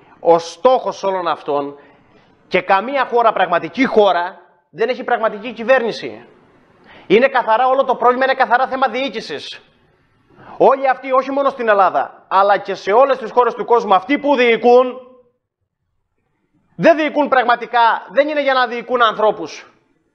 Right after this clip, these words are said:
Είναι όλοι σε μια εντεταλμένη υπηρεσία εξαφάνισης των ανθρώπων. Δεν μπορώ να το χαρακτηρίσω κάπως αλλιώς. Και σου λέει τώρα εδώ πέρα ότι,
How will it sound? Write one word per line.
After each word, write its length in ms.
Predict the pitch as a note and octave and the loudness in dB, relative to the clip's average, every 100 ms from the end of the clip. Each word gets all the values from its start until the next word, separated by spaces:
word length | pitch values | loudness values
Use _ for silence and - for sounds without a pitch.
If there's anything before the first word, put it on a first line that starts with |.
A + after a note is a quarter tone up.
| _ _ _ - - | _ _ _ -14 2
Είναι 320 | G3+ C#4+ C4 | 4 6 4
όλοι 220 | C#4+ C#4+ | 2 0
σε 180 | - A#3+ | -4 -4
μια 200 | C4 C#4 | -2 0
εντεταλμένη 640 | B3+ G#3+ A3 A3+ A#3 C#4 | 0 2 0 0 -2 -6
υπηρεσία 480 | C4 B3+ A#3 A3 C4+ | -6 -2 -2 0 0
εξαφάνισης 640 | C4+ - A#3 G#3 C4 C4+ - | 0 2 0 2 -2 -4 -6
των 140 | C#4 | -2
ανθρώπων. 600 | C#4 A#3+ D#4 C#4+ G3+ A#2+ - _ _ _ _ _ _ _ | 0 4 4 4 -6 -12 -20 _ _ _ _ _ _ _
Δεν 140 | - C#4 | -2 2
μπορώ 180 | D#4+ | 4
να 80 | D#4+ | 4
το 80 | D#4 | 4
χαρακτηρίσω 440 | C#4 B3+ B3+ B3 | 2 0 -2 -2
κάπως 200 | A3 G#3+ | 0 0
αλλιώς. 420 | G#3 F#3+ F#3+ F#3 - - _ _ _ _ _ _ - - | 0 -2 -4 -8 -16 -20 _ _ _ _ _ _ -20 -6
Και 120 | C4 | -4
σου 120 | G#3 | 0
λέει 160 | D4 E4+ | 2 2
τώρα 160 | C#4+ C4+ | 2 0
εδώ 120 | A#3 | 0
πέρα 280 | A#3 A#3 A#3 | 0 2 2
ότι, 420 | A3 A3 G3+ D3+ | 0 -4 -6 -8